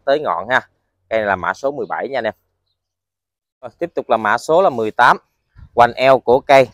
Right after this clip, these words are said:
là mười lăm, cao một mét ba, giá là hai triệu ha, vẫn là dảo riêng. Nè, mấy cái này sửa thân già, nó lên cốm à. Nè, cái đường thân sửa lắc này nè. Anh em phái bonsai lụng liền thì về mình hạ thấp xuống ha,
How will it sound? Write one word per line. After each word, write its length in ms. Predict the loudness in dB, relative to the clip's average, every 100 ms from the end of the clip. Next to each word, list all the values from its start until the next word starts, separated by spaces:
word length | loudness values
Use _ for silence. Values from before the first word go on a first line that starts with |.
| -2
là 180 | -2
mười 220 | 0 -2 2
lăm, 240 | 4 4 0 _ _ _
cao 200 | 6 8
một 240 | 8 4 0
mét 140 | -2 4
ba, 300 | 6 6 4
giá 220 | 4 6
là 120 | 6 4
hai 280 | 4 2 2 0
triệu 220 | -2 0
ha, 180 | 0 -2 -4
vẫn 140 | -6
là 80 | -4 -2
dảo 200 | 0 0
riêng. 220 | 2 0 -2 _ _ _
Nè, 60 | -20 _ -18
mấy 140 | -10
cái 100 | -8
này 140 | -8
sửa 200 | -6 -6
thân 280 | -4 -4 -4
già, 280 | -4 -4 -4 -12 _ _ _ _
nó 60 | -4
lên 240 | -4 -4
cốm 320 | -4 -4 -4
à. 60 | -12 _ -20 _ _
Nè, 80 | -18 -14
cái 40 |
đường 140 | -16 -14
thân 240 | -14 -14
sửa 220 | -12 -10 -8
lắc 180 | -8
này 100 | -12
nè. 80 | -18 -20 _ _ _ _ _ -4
Anh 140 | 0
em 160 | 0 2
phái 180 | 2
bonsai 460 | 4 0 0 2 2
lụng 180 | 0 -4
liền 220 | -8 -8
thì 120 | -10 -10
về 140 | -10
mình 120 | -10
hạ 260 | -14 -10 -8
thấp 120 | -8 -10
xuống 220 | -10 -6
ha, 180 | -6 -6